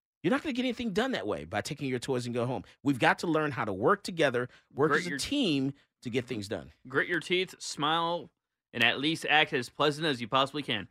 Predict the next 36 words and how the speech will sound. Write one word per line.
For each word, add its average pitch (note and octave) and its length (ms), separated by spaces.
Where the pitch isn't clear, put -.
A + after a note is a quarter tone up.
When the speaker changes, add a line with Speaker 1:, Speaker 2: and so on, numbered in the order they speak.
Speaker 1:
Yeah, E4 160
you're E3 160
not C#4 160
gonna D4 160
like D#3+ 320
everyone. A2 480
My A#3 180
goodness. E3 500
It's, G#3 220
it's F#3 100
a - 60
shame D4 380
when D#3 100
you D3 80
have F3+ 160
to C3+ 80
sit B3 220
down G#3+ 240
and A#2 120
chastise B2 720
adults - 680
and B2+ 160
tell D3 260
grown D3 580
people, B2 460
adults, D#3 460
how D#3 180
to C#3+ 140
act D3 180
like A#2 220
adults D3 420
and C#3 120
stop - 320
acting A#2 260
like D#3 160
children C3 600